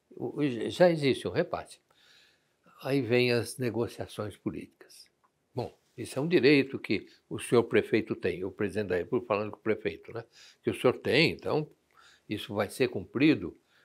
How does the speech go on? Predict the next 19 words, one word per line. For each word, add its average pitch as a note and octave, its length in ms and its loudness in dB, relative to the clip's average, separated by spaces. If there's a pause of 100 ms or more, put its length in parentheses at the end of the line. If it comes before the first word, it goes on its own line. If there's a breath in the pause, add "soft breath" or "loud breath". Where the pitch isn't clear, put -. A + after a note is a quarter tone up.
(360)
Agora, D3 300 2
eu F#3+ 60 4
gostaria C3 800 2 (680)
que, G2 680 0
que C#3+ 100 -2
fizesse G2+ 500 -6
isso, - 440 -6 (200)
fizesse G#2+ 360 -10
aquilo, F2+ 380 -8 (220)
fizesse G2 280 -12
aquilo G2 280 -12
outro, - 240 -10 (320)
principalmente A2 640 0
quando B2 200 -6
os A#2 100 -18
partidos G2+ 560 -8
são G2 120 -8
diferentes, - 720 -12 (540)
né? A#2 160 -14